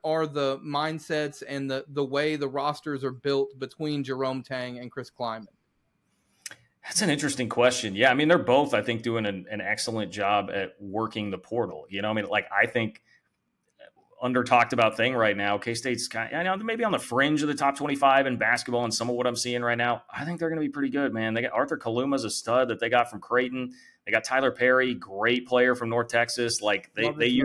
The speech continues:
Speaker 1: move.
Speaker 2: that. Yeah, they, they use
Speaker 1: He,
Speaker 2: that, but then
Speaker 1: he,
Speaker 2: at the
Speaker 1: hey, he, Tyler Perry's an Oklahoma kid, so we always root for
Speaker 2: That's
Speaker 1: him.
Speaker 2: right. That's right. Yeah, no, I mean, I, I love him, and I love his attitude. I'm so excited to watch him play. But they're doing that at the same time with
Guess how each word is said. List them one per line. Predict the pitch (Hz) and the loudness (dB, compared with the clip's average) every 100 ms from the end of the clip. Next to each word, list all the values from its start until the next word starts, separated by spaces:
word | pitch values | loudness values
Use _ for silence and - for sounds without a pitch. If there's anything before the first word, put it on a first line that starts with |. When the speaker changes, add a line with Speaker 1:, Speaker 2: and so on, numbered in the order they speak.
| 123 | 4
Speaker 1:
move. | 123 | 4
Speaker 2:
that. | 127 135 - _ _ _ _ | 4 0 -12 _ _ _ _
Yeah, | - 143 156 - 107 | 6 6 6 0 0
they, | 131 | 2
they | 127 151 | 6 8
use | 156 | 8
Speaker 1:
He, | 143 | 8
Speaker 2:
that, | 151 | 6
but | 147 | 6
then | 147 143 | 4 4
Speaker 1:
he, | |
Speaker 2:
at | 135 | 2
the | |
Speaker 1:
hey, | 202 233 196 | 0 -2 -4
he, | 220 - | -8 -12
Tyler | 190 214 214 | -8 -6 -6
Perry's | 226 214 | -6 -6
an | 196 | -6
Oklahoma | 190 185 175 165 123 | -8 -6 -8 -8 -10
kid, | 127 110 | -12 -12
so | - | -12
we | 131 143 | -8 -6
always | 135 127 | -8 -8
root | 135 131 | -12 -14
for | 117 | -2
Speaker 2:
That's | 107 127 | 0 2
Speaker 1:
him. | |
Speaker 2:
right. | 170 - _ _ _ - | 0 0 _ _ _ -2
That's | 110 | 4
right. | 165 196 - - _ | 6 6 2 -6 _
Yeah, | 123 151 | 6 6
no, | 110 | 8
I | 143 120 | 8 8
mean, | 135 | 4
I, | 101 113 | 4 4
I | 117 123 | 6 6
love | 120 127 | 8 6
him, | 101 90 | 6 -4
and | 101 | -4
I | 107 | 2
love | 117 | 2
his | 110 | 4
attitude. | 107 107 104 98 | 4 4 2 -2
I'm | 104 | -2
so | - 117 | 0 0
excited | 113 - 92 87 | 0 -2 -6 -8
to | 90 | -8
watch | 92 90 | -8 -6
him | 90 | -10
play. | 90 139 98 - _ _ _ _ | -2 0 0 -2 _ _ _ _
But | 127 | 4
they're | 151 | 6
doing | 175 131 | 8 8
that | 143 139 | 6 6
at | |
the | 120 | 2
same | - 190 185 | 2 2 4
time | 120 120 120 | 4 4 4
with | 113 110 - | 0 0 -8